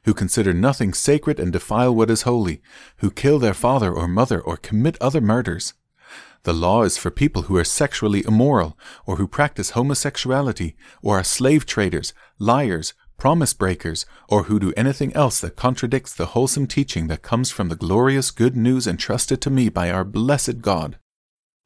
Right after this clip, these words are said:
I thank Christ Jesus our Lord, who has given me strength to do his work.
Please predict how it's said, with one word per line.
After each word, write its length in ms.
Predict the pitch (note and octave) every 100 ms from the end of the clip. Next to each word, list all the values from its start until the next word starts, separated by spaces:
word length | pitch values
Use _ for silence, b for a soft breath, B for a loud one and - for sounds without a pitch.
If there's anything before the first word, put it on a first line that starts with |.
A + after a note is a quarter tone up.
| _ _ _ _ _ _
I 140 | G#2
thank 360 | F#2+ - D3 C#3
Christ 460 | - C#3 C#3+ - -
Jesus 400 | D3+ D#3+ D3+ -
our 140 | C#3
Lord, 380 | C3 B2 F2+ -
who 120 | C#2
has 140 | G2 -
given 340 | C3 C#3 C3
me 120 | A2+
strength 600 | G2 - - D#3 D3+ - -
to 100 | G2+
do 160 | B2
his 240 | G2 A#2+ G2+
work. 400 | A2 F#2+ -